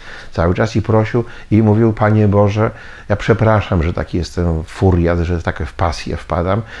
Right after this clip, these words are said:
ale ja jestem z Dalmacji, a tam wszyscy są tacy”. No ale to wielki ko-, święty i wielki doktor Kościoła, ale właśnie pewne pasje, słabości są różnie obecne, więc wytyka się na przykład Janowi Pawłowi, że kanonizował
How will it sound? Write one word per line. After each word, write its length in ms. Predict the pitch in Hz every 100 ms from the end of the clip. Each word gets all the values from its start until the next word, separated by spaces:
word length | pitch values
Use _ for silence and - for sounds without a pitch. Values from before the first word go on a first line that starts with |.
| -
ale 140 | - 107
ja 60 |
jestem 240 | 110 - 110
z 60 |
Dalmacji, 480 | 107 101 104 98 -
a 40 |
tam 160 | 98 98
wszyscy 340 | - 101 -
są 220 | 92 80 80
tacy”. 360 | 71 67 - - - - - - - - - - -
No 140 | 143
ale 180 | 143 143
to 280 | 143 160 - - -
wielki 600 | 131 156 135 - 113 - 120 -
ko-, 160 | - -
święty 500 | - 87 90 107 139
i 60 |
wielki 320 | 123 123 123
doktor 260 | 120 110 117
Kościoła, 500 | 117 110 - 120 151
ale 120 | 180
właśnie 360 | 190 175 - 185 - - - - - -
pewne 280 | 139 127
pasje, 440 | 120 127 139 - 135
słabości 600 | - 131 123 131 - 139
są 240 | - 123
różnie 380 | 131 135 143 143
obecne, 440 | 135 80 - - -
więc 260 | - 107 - - -
wytyka 560 | 110 107 127 120 104
się 200 | 98 -
na 120 | 87
przykład 280 | - 90 90
Janowi 240 | 85 90 90
Pawłowi, 480 | 80 78 85 113
że 220 | 107 90 92 - -
kanonizował 680 | - 87 92 92 90 95 92